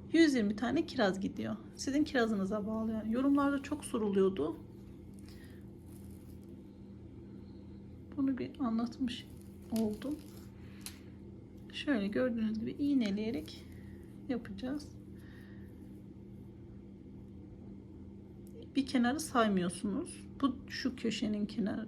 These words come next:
köşesi olacak, kenarın köşesi. On beş tane olup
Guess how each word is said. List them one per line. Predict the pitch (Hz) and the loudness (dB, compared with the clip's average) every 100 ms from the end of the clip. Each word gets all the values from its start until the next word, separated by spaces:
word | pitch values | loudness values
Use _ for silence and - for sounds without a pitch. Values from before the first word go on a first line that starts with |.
| - | -8
köşesi | - 226 196 190 233 | -4 -2 0 0 0
olacak, | 208 214 - | 0 -2 0
kenarın | 226 214 208 | 2 2 0
köşesi. | - 233 247 - - 359 - - - - - - - - - | -2 -2 -2 -4 -4 -6 -6 -12 -12 -12 -12 -12 -12 -12 -4
On | 302 285 294 | 2 6 8
beş | 339 - | 6 2
tane | - 349 349 | 0 2 4
olup | 339 339 359 | 4 6 4